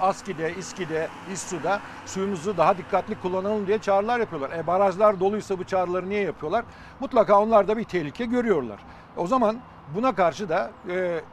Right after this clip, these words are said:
Vatandaşlarımızın biraz dikkatli olması gerekiyor. Ba-, e, bu içme suyu barajlarımız yüzde kırk civarında dolu.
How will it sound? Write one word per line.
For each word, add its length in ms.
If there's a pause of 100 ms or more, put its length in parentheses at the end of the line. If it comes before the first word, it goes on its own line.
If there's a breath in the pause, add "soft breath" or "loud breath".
(880)
Vatandaşlarımızın 920
biraz 240
dikkatli 360
olması 320
gerekiyor. 460 (540)
Ba-, 440
e, 120
bu 120
içme 240
suyu 220
barajlarımız 720 (440 loud breath)
yüzde 560
kırk 280
civarında 640
dolu. 340